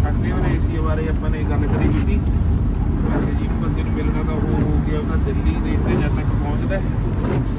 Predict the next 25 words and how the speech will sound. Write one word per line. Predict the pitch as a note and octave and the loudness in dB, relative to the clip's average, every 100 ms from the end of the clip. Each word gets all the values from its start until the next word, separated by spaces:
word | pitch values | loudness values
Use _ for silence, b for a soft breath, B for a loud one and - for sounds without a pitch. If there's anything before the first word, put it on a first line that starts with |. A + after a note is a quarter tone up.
| - - | -2 0
ਉਹਦੇ | - | 0
ਹੁਣ | - - - | 0 0 -2
ਜਾਣਦੇ | B2+ C3+ C3+ | -2 0 0
ਆ | |
ਦਫ਼ਤਰ | - A#2 - - C#3+ | 0 2 2 2 0
ਆਪਾਂ, | C#3+ - - - | 0 -2 -2 -2
ਬਾਕੀ | D3 - - - - - - | -2 -2 -2 -2 -2 0 2
ਜਾ | D3+ | 0
ਕੇ | C#3+ - | 0 -2
ਕਰਦੇ | D3 C#3+ D3 | 0 0 0
ਆ | C#3 | 0
ਗੱਲਬਾਤ। | B2+ C3+ - - - - C3 B2 - | 2 2 2 0 0 2 2 2 0
ਮੀਂਹ | C#3+ D#3+ | 0 0
ਪੈ | F3+ A#2+ D3 | 0 0 0
ਰਿਹਾ | D3+ | 0
ਜੀ, | G2+ G2 F#2+ - - - - - | 0 0 0 2 2 0 0 0
ਇੱਧਰ | - - | 0 0
ਮੀਂਹ | - - | 0 -2
ਥੋੜ੍ਹਾ | - - | -2 0
ਜਿਹਾ | - | 0
ਜ਼ਿਆਦਾ | - A2+ - | 2 2 2
ਹੈ | - | 2
ਲੱਗਿਆ | - - - A#2 | 2 0 0 0
ਰੋਪੜ | - - - - - - | 0 -2 -2 -2 -4 -4
ਨਾਲੋਂ। | A4 | -2